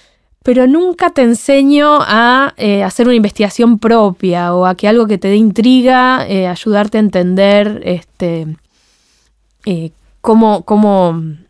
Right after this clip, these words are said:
cómo resolverlo, cómo investigarlo. Nunca te enseño cuáles eran las grandes preguntas de la biología o de la química, por qué nos da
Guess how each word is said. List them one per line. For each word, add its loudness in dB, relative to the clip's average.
cómo 0
resolverlo, 2
cómo -4
investigarlo. 0
Nunca 0
te -2
enseño 0
cuáles -2
eran -2
las -6
grandes -2
preguntas 2
de -4
la -4
biología -2
o -2
de -4
la -6
química, -4
por -4
qué -2
nos -2
da -4